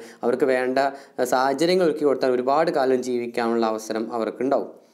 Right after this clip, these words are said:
ഒരു കുട്ടി, ഒരു, ഒരു അറുപത് വയസ്സായ ഒരു ആൾക്ക് രോഗം വന്നു കഴിഞ്ഞാൽ അയാൾ ഒരു അഞ്ച് വയസ്സുള്ള ഒരു കുട്ടിയുടെ സ്വഭാവമായിരിക്കും കാണിക്കുക. അപ്പം അയാളുടെ കുട്ടിക്കാലത്ത് അയാൾ അനുഭവിച്ച കാര്യങ്ങൾ അവ മുഴുവൻ കുട്ടിയായി മാറും. ആ ഒരവസ്ഥയാണ് ഇത് ഉണ്ടാവുക.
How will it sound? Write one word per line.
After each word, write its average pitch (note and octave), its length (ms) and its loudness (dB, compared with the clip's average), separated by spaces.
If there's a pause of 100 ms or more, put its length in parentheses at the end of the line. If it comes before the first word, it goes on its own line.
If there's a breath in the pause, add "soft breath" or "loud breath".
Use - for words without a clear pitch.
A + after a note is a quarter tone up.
(480 soft breath)
ഒരു F3+ 120 2
കുട്ടി, F3+ 460 -2
ഒരു, E3 220 4
ഒരു E3+ 320 2
അറുപത് D#3+ 380 2
വയസ്സായ D#3 640 2
ഒരു D3+ 300 4
ആൾക്ക് C#3+ 260 0
രോഗം C#3 360 2
വന്നു B2+ 300 0
കഴിഞ്ഞാൽ B2 220 2
അയാൾ B2 240 2
ഒരു C3 100 0
അഞ്ച് C#3+ 400 0
വയസ്സുള്ള C3 420 0
ഒരു B2+ 80 0
കുട്ടിയുടെ B2 440 -2
സ്വഭാവമായിരിക്കും A2 920 -2
കാണിക്കുക. G2 400 -6 (1500)
അപ്പം D#3+ 260 -4
അയാളുടെ F3 380 2
കുട്ടിക്കാലത്ത് F#3+ 760 0
അയാൾ E3 360 2
അനുഭവിച്ച D#3+ 520 2
കാര്യങ്ങൾ C#3 680 2 (300 loud breath)
അവ D3+ 120 2
മുഴുവൻ F#3 400 4
കുട്ടിയായി F#3 440 0
മാറും. G#2 420 -4 (560)
ആ E3+ 140 2
ഒരവസ്ഥയാണ് D3+ 540 0
ഇത് C3+ 80 0
ഉണ്ടാവുക. A#2 680 -2